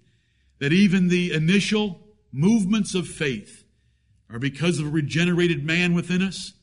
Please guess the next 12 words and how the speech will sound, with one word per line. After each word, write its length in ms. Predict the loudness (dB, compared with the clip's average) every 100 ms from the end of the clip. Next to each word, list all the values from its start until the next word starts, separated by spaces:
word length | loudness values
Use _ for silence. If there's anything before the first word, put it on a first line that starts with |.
| _ _ _ _ _ _ _
And 140 | -10
while 300 | -4 0 2
we 100 | 2
believe, 540 | 4 2 4 2 0 -2
we 100 | -6
pray 240 | -2 -2
that 200 | -2 -2
you 60 | -4
will 120 | -2
help 280 | -2 -4 -4
our 280 | -4 -4
unbelief 760 | 0 2 2 2 0 -2 -8 -20